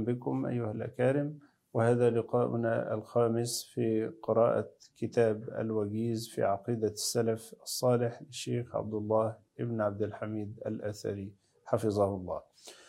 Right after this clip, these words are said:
وتناولنا فيما مضى التعريفات والمقدمات العقدية، ثم بدأنا في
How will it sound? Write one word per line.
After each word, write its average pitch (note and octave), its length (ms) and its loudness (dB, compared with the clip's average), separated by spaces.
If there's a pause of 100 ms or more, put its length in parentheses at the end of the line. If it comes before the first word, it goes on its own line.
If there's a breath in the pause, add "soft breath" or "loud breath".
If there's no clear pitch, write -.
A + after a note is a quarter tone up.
(340 loud breath)
وتناولنا C3+ 1080 8
فيما C3 360 2
مضى B2+ 480 8
التعريفات A#2 800 2
والمقدمات A2+ 920 2
العقدية، B2 880 4 (480 soft breath)
ثم D3 320 2 (260)
بدأنا B2 680 4
في B2+ 600 2